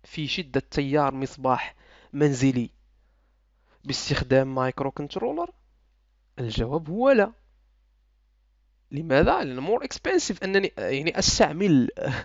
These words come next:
<laughs> مايكرو كنترولر بكل، يعني، مكوناته الجانبية لكي فقط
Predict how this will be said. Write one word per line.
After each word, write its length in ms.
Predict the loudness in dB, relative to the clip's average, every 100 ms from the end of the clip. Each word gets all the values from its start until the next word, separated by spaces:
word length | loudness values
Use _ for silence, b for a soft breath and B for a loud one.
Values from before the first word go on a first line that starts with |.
| B B
<laughs> 640 | B B -8 -8 -8 -12
مايكرو 480 | -10 2 2 4 0
كنترولر 680 | 0 -6 -4 -2 0 -2 -6
بكل، 580 | -6 -6 -2 0 0 -2
يعني، 300 | -4 -4 -6
مكوناته 920 | -6 -8 -2 -2 0 2 0 0 -2
الجانبية 920 | -4 -8 -2 2 2 0 -4 -6 -4
لكي 340 | -4 -2 -2 -2
فقط 360 | -4 -2 -4